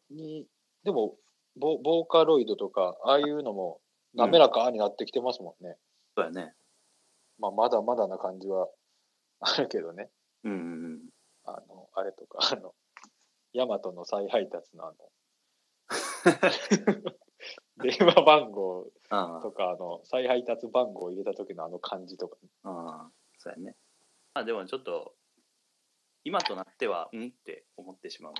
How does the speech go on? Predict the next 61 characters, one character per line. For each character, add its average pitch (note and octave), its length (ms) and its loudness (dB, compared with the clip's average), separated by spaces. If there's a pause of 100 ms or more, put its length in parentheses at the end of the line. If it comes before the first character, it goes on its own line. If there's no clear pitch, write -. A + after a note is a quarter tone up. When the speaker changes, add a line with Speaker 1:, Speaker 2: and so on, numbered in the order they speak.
Speaker 2:
ね。 F2 120 -20 (1000)
Speaker 1:
ね A2 340 -8
え。 - 20 -20 (560)
自 A#2+ 200 -4
然 C#3 220 -10
に C3+ 80 -6
さ - 220 2
れ C3+ 100 4
た A#2+ 100 2
ら、 G2+ 60 0 (320)
そ - 160 -10
れ A#2+ 80 -2
は A2+ 100 2
も A2 140 -12
う - 20 -20
そ A2 120 -12
れ G#2 100 -6
で G2 140 -10
な F#2 120 -16
ん F2+ 60 -18
か F2+ 100 -20
い F#2 40 -16
い F2 140 -14
よ F2 120 -20
ね。 G2+ 160 -20 (560)
Speaker 2:
う - 60 -10
ん。 D#2 180 -12 (2000)
で、 A#2+ 100 -4
今 - 20 -20
日 - 140 -2
思 G#2 520 6
っ B2 60 -6
て - 140 -12
た F2 220 -2
ん D#2+ 100 -12
で D2+ 80 -18
す - 80 -14
け - 140 -12
ど、 D#2+ 320 -4 (640)
Speaker 1:
は A#2 100 -2
い。 G#2+ 80 -8 (460)
Speaker 2:
そ F#2+ 80 -6
う - 20 -6
い F2 40 -6
う E2+ 60 -6
音 A#2 220 -4
声 A2+ 200 0
認 G#2+ 220 -6
識 - 420 -14
と - 80 -20
い - 40 -18
う - 120 -20
か。 - 220 -12 (880)
で、 G2+ 160 0
Speaker 1:
は F#2+ 120 4
い F#2 40 4
は G2 80 2
い - 20 -4
は G2 60 -8
い - 20 -10
は G2+ 280 -14